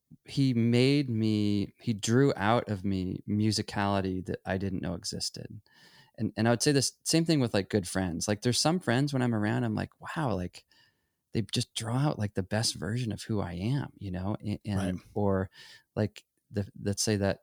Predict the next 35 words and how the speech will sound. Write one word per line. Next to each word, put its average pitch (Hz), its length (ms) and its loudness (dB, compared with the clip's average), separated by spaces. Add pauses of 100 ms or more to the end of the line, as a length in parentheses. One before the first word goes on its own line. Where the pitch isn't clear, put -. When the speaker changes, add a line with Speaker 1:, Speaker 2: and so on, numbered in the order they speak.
Speaker 1:
stranger 107 760 2
that - 120 -4
you 98 160 -2
walk 98 320 0
upon 101 300 0
taking 101 260 -2
a 95 40 0
selfie, 101 480 0
and 95 140 -4
sometimes 113 400 -2
they're 104 180 -2
like, 95 220 -4
"Wow, 165 240 -2
like, 98 200 -2
that, - 240 -4
this 120 200 -2
is, - 220 -4 (800)
this 131 160 2
is 120 80 -2
how 127 140 4
I 110 80 4
fit - 300 0
into 104 140 -2
this 92 140 0
space, 120 520 2
and 98 120 -2
this 104 120 -2
is, 98 80 -2
I 98 100 0
can 101 160 -4
remember 107 440 0
this 92 220 -4
more 95 140 -2
deeply 104 500 -2
and 95 220 -4